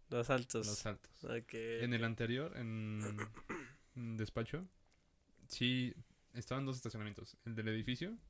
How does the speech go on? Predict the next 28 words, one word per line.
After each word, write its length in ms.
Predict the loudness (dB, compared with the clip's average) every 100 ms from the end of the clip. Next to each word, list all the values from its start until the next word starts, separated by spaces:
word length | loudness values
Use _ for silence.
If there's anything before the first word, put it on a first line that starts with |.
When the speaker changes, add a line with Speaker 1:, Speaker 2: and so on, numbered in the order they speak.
| -20 -20 -20 -20 -20 -8
Speaker 2:
y 180 | -2 -2
aparte 340 | 0 -2 -2
pagaban 360 | -2 0 -2 -4
pensión 380 | -6 -4 -6
en 120 | -4 -2
un 80 |
hotel 240 | -2 -4 -6
que 80 | -8
estaba 220 | -6 -4
cerca. 320 | -4 -6 -8 -12 -6
Speaker 1:
Ok. 360 | -4 2 2 2 -8 _ -20 -20 -20 -20 -18 0
Speaker 2:
Cuando 200 | 2 2
entrabas 320 | 4 2 4
era 140 | 4 4
de 80 |
ley 140 | 4 2
que 100 | 0
te 120 | -2
mandaban 640 | 0 2 2 0 -2 -6 -10 _ -18 -4
al 140 | 0
hotel. 260 | 2 0 -2 -6 -20 _
Speaker 1:
Ah, 260 | -2 0 0
te 100 | 0
toca 300 | -2 2 4
el 80 | 4
Speaker 2:
Ajá. 120 | 4
Speaker 1:
hotel. 220 | 4 2 0 -10 -2
Speaker 2:
Pero, 400 | 4 4 4 0